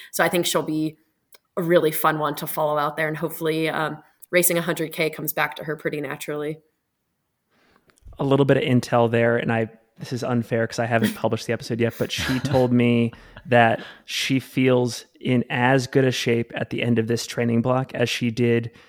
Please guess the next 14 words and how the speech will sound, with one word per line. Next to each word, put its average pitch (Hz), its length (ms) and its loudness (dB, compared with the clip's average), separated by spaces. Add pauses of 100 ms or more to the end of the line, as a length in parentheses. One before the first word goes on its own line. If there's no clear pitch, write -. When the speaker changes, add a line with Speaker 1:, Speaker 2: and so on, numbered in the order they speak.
(160)
Speaker 2:
in 131 180 4
the 120 80 6
lead 117 240 2
up 113 200 0
to 123 120 -6
her 117 160 0
twenty 123 400 -2
nineteen 117 720 0
C - 240 -2
C 113 180 -6
C, 113 440 -4
where 117 120 -6
she - 160 -8
got 113 280 -4